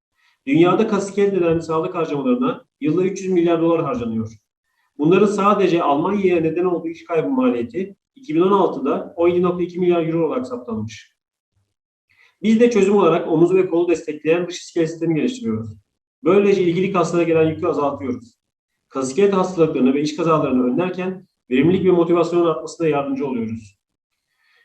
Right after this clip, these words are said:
Ürünü yakından incelersek, destek miktarının ayarlanabildiği,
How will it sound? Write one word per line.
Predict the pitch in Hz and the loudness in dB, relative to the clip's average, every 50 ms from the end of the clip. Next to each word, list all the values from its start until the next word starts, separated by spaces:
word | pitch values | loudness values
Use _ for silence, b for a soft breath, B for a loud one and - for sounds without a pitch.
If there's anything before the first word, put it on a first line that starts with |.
| _ - | _ 0
Ürünü | 170 170 190 220 | 2 4 4 6
yakından | 233 226 - 220 202 202 202 202 | 6 4 4 4 2 2 2 2
incelersek, | 196 185 170 180 180 196 202 196 - 151 156 - - _ _ _ _ _ _ _ _ _ _ _ - | 2 4 4 2 2 2 0 0 -2 -4 -8 -10 -12 _ _ _ _ _ _ _ _ _ _ _ -8
destek | 120 120 120 - 214 220 220 | -6 -6 -2 -2 -2 -2 0
miktarının | 214 202 - - 180 175 165 170 185 | -2 -4 -2 0 2 4 4 4 4
ayarlanabildiği, | 170 156 151 151 151 156 165 156 156 147 131 123 127 123 135 - - | 2 2 2 2 2 2 2 0 0 -2 -2 -2 0 -2 -2 -2 -4